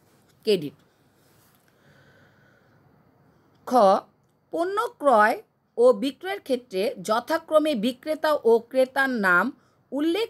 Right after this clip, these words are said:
থাকলে তা বাকিতে হয়েছে বলে গণ্য করতে হবে।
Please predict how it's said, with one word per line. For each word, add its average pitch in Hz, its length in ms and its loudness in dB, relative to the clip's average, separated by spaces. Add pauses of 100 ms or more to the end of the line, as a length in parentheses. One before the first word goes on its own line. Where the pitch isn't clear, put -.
থাকলে 220 400 -2
তা 208 220 0
বাকিতে 226 540 -4
হয়েছে 269 420 2
বলে 208 300 -2 (520)
গণ্য 262 340 0
করতে 277 400 -2
হবে। 160 400 -4